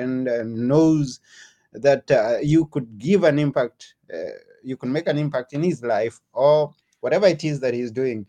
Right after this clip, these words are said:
And now you're going. How do they follow up with you? Because I know there's someone who's going to be saying, "Hey, hey, hey, don't, don't leave us."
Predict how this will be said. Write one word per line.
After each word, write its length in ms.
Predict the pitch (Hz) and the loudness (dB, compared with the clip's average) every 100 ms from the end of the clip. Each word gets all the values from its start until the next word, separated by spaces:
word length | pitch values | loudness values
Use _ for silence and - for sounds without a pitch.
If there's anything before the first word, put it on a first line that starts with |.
| _ _ - | _ _ -2
And 240 | 170 175 180 | 2 4 8
now 140 | 220 | 10
you're 220 | 220 190 151 | 10 10 10
going. 360 | 180 185 135 | 10 10 6
How 220 | - 190 254 | 2 6 6
do 120 | 254 | 6
they 160 | 240 233 | 4 4
follow 280 | 220 214 | 4 6
up 260 | 214 208 208 | 8 6 4
with 180 | 196 202 | -4 -2
you? 180 | 196 165 | -2 -2
Because 320 | 147 180 175 | -2 -2 2
I 100 | 175 | 2
know 160 | 180 180 | 2 0
there's 200 | 165 165 | 0 0
someone 260 | 170 165 | -2 0
who's 160 | 165 151 | -2 -2
going 400 | 160 160 156 147 | -2 -2 -4 -8
to 60 | 135 | -8
be 120 | 147 | -6
saying, 200 | 160 214 | 0 2
"Hey, 180 | 240 214 | 4 6
hey, 200 | 214 196 196 185 151 | 6 4 4 2 0
hey, 60 | 127 | -2
don't, 280 | 151 165 175 | -4 -2 2
don't 200 | 220 226 | 2 2
leave 160 | 214 | -2
us." 320 | 156 101 - | -4 -6 -12